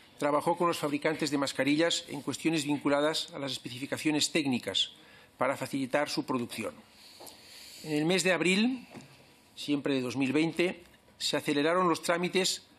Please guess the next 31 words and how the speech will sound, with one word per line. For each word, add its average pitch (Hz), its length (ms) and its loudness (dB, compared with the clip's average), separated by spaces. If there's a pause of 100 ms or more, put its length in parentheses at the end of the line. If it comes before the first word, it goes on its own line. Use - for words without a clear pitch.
(200)
para 147 180 -2
fabricar 143 420 -2
batas 175 280 0
quirúrgicas 170 500 0
y 165 60 -2
facilitar 143 500 -2
la 151 140 -2
puesta 160 240 -2
en 147 80 0
marcha 165 420 2 (440)
de 147 100 0
instalaciones 151 580 0
de 147 100 -2
fabricación 143 680 0 (220)
de 143 120 -2
equipos 143 380 -2
de 135 80 -2
protección. 113 560 -10 (960)
Se 170 220 2
reorientó 160 680 4
la 185 160 4
actividad 156 520 0
de 165 80 0
sectores 160 400 0
industriales 156 540 0
afines, 127 520 -2 (400)
por 143 140 2
ejemplo, 170 500 0
para 139 180 2
la 135 60 0
fabricación 147 760 -2